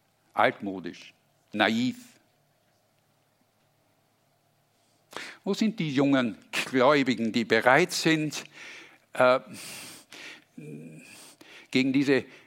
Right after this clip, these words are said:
Gezeiten, die, gegen diese Gezeiten in der, in unserer Gesellschaft aufzustehen und ihr Leben nach göttlichen Prinzipien zu leben?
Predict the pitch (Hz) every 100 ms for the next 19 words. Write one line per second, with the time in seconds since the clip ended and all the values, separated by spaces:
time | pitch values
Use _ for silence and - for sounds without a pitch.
0 | - 117 - 123 147 160 143 127 117 120
1 | 120 120 117 120 117 131 135 139 123 120
2 | - - 117 127 123 127 117 113 123 127
3 | 127 107 - - 147 151 - 131 - -
4 | 120 113 120 113 - - - - _ -
5 | 120 - 117 107 117 139 151 151 135 117
6 | - - 104 131 - 139 - 139 127 -
7 | 131 120 - 120 - 104 95 - 92 95
8 | 101